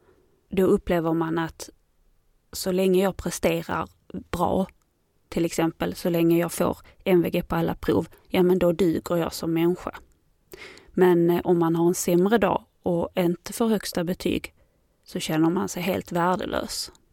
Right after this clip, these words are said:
Och det vill man, man vill ju såklart inte känna sig värdelös, så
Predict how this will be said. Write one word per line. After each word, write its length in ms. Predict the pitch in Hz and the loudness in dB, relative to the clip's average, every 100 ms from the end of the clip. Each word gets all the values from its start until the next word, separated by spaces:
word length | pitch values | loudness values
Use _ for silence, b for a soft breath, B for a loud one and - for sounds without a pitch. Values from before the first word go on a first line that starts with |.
| _ _ _ _ _ _ _ _ _ _ _ _ _ b b b _ _ - | _ _ _ _ _ _ _ _ _ _ _ _ _ b b b _ _ -2
Och 120 | 202 | 2
det 100 | 202 | 4
vill 260 | 190 185 185 | 4 4 4
man, 160 | 190 | 2
man 220 | - 196 180 | 4 4 6
vill 260 | 190 160 | 4 4
ju 100 | 175 | 2
såklart 440 | 170 175 185 156 180 | 2 2 0 2 0
inte 180 | 175 | -2
känna 300 | 190 175 170 | -2 0 0
sig 200 | 165 170 | 0 -2
värdelös, 640 | 170 175 185 80 90 - - B B | 0 0 0 0 -2 -4 -12 B B
så 340 | - 175 170 | -4 0 0